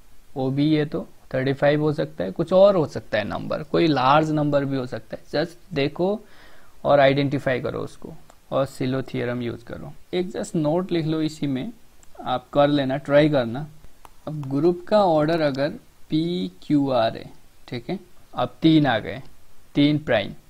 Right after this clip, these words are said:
product of three primes, and of course here पी क्यू आर distinct, distinct prime, and P does not divide क्यू आर minus one,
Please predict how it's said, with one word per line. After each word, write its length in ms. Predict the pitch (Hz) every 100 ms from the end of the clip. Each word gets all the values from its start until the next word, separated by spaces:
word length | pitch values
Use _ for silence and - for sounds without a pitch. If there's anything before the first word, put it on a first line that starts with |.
| -
product 320 | 135 135 - 139
of 100 | 131
three 260 | - 131 -
primes, 320 | 110 95 95 - - - -
and 200 | 135 143
of 100 | 147 -
course 260 | 170 180 175
here 300 | 160 147 180 - - - -
पी 160 | 156 156
क्यू 240 | 156 156
आर 180 | 135 139
distinct, 640 | 147 139 - - - - - -
distinct 840 | - - - - 139 156 - - - - - - - - -
prime, 340 | - 50 - 143 - - - - - - - - -
and 440 | 139 127 165 208 - - - - - - - - 165
P 100 | 180 202 214 151
does 260 | 160 151 143 160
not 240 | 180 160
divide 600 | 151 139 117 123 180 - - - - -
क्यू 260 | 165 170
आर 260 | 160 160 160
minus 520 | 139 85 104 143 -
one, 160 | 139